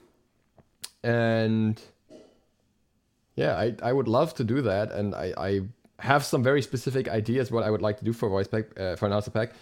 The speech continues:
'cause I think a lot of announcer packs, um, make this meme out of mocking you when you die.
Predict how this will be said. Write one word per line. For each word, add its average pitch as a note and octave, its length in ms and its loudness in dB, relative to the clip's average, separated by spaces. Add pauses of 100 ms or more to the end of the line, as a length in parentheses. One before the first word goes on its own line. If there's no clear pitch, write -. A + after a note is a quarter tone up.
(220)
'cause B2 140 2
I - 20 -12
think D3 200 2
a D3+ 60 4
lot C#3 160 6
of E3 100 2
announcer C3 360 2
packs, C3+ 440 -2 (880)
um, A#2 640 4 (380)
make D#3 440 4
this C#3+ 280 0 (560)
meme D#3 760 4 (100)
out C3+ 180 4
of C3 280 2 (120)
mocking B2+ 560 4
you B2+ 160 2
when A#2+ 340 2
you A2 180 0 (360)
die. G1+ 440 -4